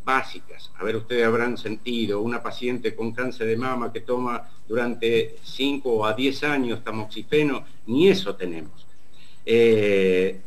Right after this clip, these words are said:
y realmente s-, son cosas que, eh, yo en los treinta y cinco años de médico que tengo,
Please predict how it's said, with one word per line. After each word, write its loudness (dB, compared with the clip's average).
y -2
realmente -2
s-, -4
son -4
cosas -4
que, 0
eh, 2
yo 2
en 2
los -2
treinta -4
y -6
cinco 0
años 2
de 2
médico 2
que -4
tengo, 2